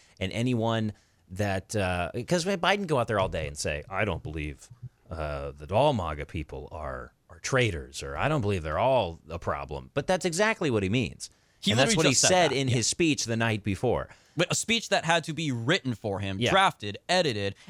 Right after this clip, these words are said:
Speaker 2: and then they staged the scene in front of Independence Hall, which is an act of blasphemy as far as I'm concerned.
Speaker 1: Yeah, that was
Speaker 2: But then the lighting, the Marines behind him in silhouette, and they staged at the advance
Speaker 1: And it's
Speaker 2: office,
Speaker 1: so
Speaker 2: set that up.
Speaker 1: old. I don't care if it's our side or their side or whatever, going out and parading the word,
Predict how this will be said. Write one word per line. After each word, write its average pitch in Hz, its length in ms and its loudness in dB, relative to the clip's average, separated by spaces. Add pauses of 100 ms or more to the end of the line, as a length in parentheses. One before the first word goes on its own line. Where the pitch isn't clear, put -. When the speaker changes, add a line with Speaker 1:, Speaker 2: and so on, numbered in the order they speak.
Speaker 2:
and 147 100 2
then 156 120 -2
they 143 120 2
staged 214 760 -2
the 143 80 -2
scene 110 340 -2
in 143 80 -2
front 254 180 0
of 220 160 -6
Independence 156 480 -2
Hall, 123 180 2
which 107 140 -6
is 110 80 -10
an 120 40 -4
act 107 140 -4
of 101 80 -8
blasphemy 101 400 0
as 87 80 -6
far 92 100 -4
as 92 100 -6
I'm 92 100 -6
concerned. 147 300 0
Speaker 1:
Yeah, 85 80 -2
that 90 120 0
was - 60 0
Speaker 2:
But 170 100 2
then - 160 -2 (160)
the 135 120 2
lighting, 175 720 2
the 127 120 2
Marines 127 600 -2
behind 175 280 0
him 165 60 0
in 113 80 -2
silhouette, 143 560 0
and 139 100 -2
they 175 120 0
staged 160 520 -2
at 151 140 0
the 131 160 0
advance 127 400 -2
Speaker 1:
And - 80 -2
it's 110 80 2
Speaker 2:
office, 92 260 0
Speaker 1:
so 214 260 4
Speaker 2:
set 123 140 2
that 80 120 -2
up. 127 80 4
Speaker 1:
old. 123 400 4
I 143 100 -2
don't 147 140 -4
care 120 120 0
if 104 80 -2
it's 98 120 -6
our 110 160 2
side 101 420 2
or 85 80 -2
their 85 220 0
side 85 400 0
or 80 60 -2
whatever, 80 440 -2
going 87 300 -4
out 85 140 -4
and - 80 -16
parading 101 580 0
the 95 100 -2
word, 92 400 -2